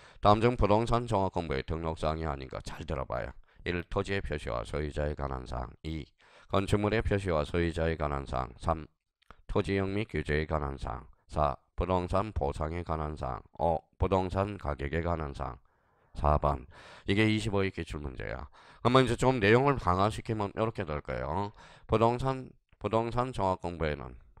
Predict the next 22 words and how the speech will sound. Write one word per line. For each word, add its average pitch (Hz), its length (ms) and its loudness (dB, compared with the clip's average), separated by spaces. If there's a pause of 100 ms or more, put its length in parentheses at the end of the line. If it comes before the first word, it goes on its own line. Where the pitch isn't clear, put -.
(280)
자, 76 140 0
공동주택 92 800 -4
가격은 71 560 -8
뭐 67 160 -8 (120)
기록 80 300 -6
등록하지 85 560 -4
않는다. 67 480 -8
어때? 69 400 -6 (140)
X. 67 460 -4 (100)
이렇게 80 340 -4
내용까지 117 640 0
이제 78 160 -8
치고 - 280 -6
들어갈 64 360 -8
거라는 60 360 -8
거야. 60 300 -8 (320)
그러니까 113 240 6
그 117 220 6 (100)
내용에서 107 800 6
유추해내야 92 920 0
된다라는 67 520 -4
겁니다. - 540 -6